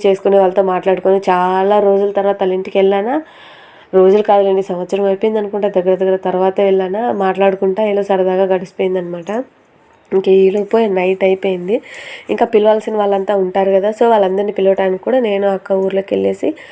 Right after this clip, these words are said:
ఆ, అందరినీ పిలిచొచ్చాను. అందరూ వెళ్ళిన చోట అంతా, "ఎవరి అమ్మాయి?" "ఢిల్లీ వాళ్ళ భార్య." ఆ, "ఎవరి అమ్మాయి?" అని అడిగారు. "మా అక్కయ్య ఢిల్లీ వాళ్ళ భార్య" అంటే,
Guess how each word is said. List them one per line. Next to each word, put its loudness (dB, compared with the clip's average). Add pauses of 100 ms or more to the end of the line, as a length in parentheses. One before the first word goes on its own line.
(440)
ఆ, -2
అందరినీ 0
పిలిచొచ్చాను. 0 (360)
అందరూ 0
వెళ్ళిన 2
చోట 2
అంతా, 0
"ఎవరి 2
అమ్మాయి?" -2
"ఢిల్లీ -2
వాళ్ళ 2
భార్య." -2 (220)
ఆ, -2
"ఎవరి 6
అమ్మాయి?" 2
అని 4
అడిగారు. 2
"మా -2
అక్కయ్య 0
ఢిల్లీ -2
వాళ్ళ 4
భార్య" 2
అంటే, -2